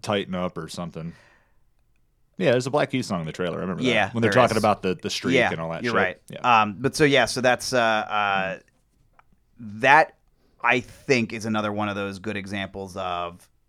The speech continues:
Speaker 2: a trailer from that early two thousands period that started that transition
Speaker 1: Yep.
Speaker 2: towards,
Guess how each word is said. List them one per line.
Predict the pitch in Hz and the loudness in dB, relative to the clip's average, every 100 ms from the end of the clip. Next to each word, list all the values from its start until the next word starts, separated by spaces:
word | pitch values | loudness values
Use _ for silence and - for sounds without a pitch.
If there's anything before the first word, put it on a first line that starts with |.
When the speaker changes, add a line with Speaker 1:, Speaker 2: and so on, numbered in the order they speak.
| _ _ _ _ - | _ _ _ _ -14
Speaker 2:
a | 104 98 90 - | -10 -10 -12 -12
trailer | - 120 113 | -6 -4 -4
from | 110 | -4
that | 101 98 | -6 -6
early | 104 104 98 | -8 -8 -8
two | 113 | -6
thousands | 107 98 92 92 | -2 -2 -2 -8
period | - 101 90 | -10 -10 -10
that | 90 - | -12 -14
started | - - 117 110 107 107 101 | -16 -4 0 2 2 0 -2
that | 101 98 | -2 -2
transition | - 101 90 92 87 - 85 | -4 -6 -6 -8 -10 -12 -10
Speaker 1:
Yep. | 82 95 | -4 -4
Speaker 2:
towards, | 90 90 82 | -4 -14 -16